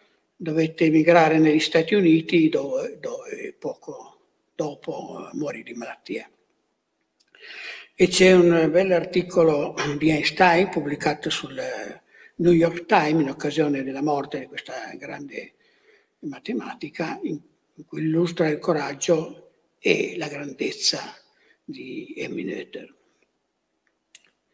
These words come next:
Adesso passiamo a descrivere, eh, invece le simmetrie discrete, sp-, simmetrie spazio-temporali discrete,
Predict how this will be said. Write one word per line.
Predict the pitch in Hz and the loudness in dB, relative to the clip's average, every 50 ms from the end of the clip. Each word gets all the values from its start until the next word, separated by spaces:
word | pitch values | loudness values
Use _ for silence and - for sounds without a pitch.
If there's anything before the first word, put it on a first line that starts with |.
| _ _ _ _ _ _ _ _ _ _ _ _ _ _ _ _ _ _ _ _ _ _ _ | _ _ _ _ _ _ _ _ _ _ _ _ _ _ _ _ _ _ _ _ _ _ _
Adesso | 185 214 - - 294 226 196 196 175 - | -6 -4 0 2 4 4 4 2 0 -2
passiamo | 190 - - - 208 240 262 240 | -8 -4 -2 0 0 0 0 0
a | 202 | 0
descrivere, | 156 170 175 - - - 196 196 208 220 208 202 226 220 254 - - - - | 0 0 0 0 2 4 4 6 6 6 8 8 8 6 6 4 2 -2 -4
eh, | 427 - 170 151 143 139 - - - - - - - - _ _ _ _ _ _ _ _ _ _ _ _ _ _ _ | -2 0 0 0 0 -2 -4 -6 -6 -8 -10 -10 -12 -16 _ _ _ _ _ _ _ _ _ _ _ _ _ _ _
invece | - 175 156 160 156 156 - - 185 180 - - - | 0 2 4 4 4 4 6 6 6 6 6 4 0
le | 170 | 0
simmetrie | - - - 196 190 185 180 175 180 175 190 180 190 190 185 180 175 180 190 175 151 - - - - - - - - - | 0 0 2 4 4 6 6 4 4 4 4 6 8 8 8 8 8 6 4 0 -2 -4 -4 -6 -6 -10 -16 -18 -12 -10
discrete, | - 156 160 165 - - - - 185 151 - - - | -8 -4 -2 0 0 2 4 4 4 4 2 -2 -6
sp-, | - - 165 170 160 165 151 160 | -4 0 2 2 2 2 0 -2
simmetrie | - - 160 156 160 160 202 180 | -4 -2 0 0 2 4 4 2
spazio-temporali | 165 - 175 170 - 175 151 - 151 156 - 190 165 151 151 147 | 2 2 0 0 0 0 0 0 -2 0 0 0 0 0 -2 -2
discrete, | 147 147 - - - - 151 151 - - 190 196 - | -2 -4 -6 -6 -6 -8 -8 -8 -8 -10 -10 -10 -12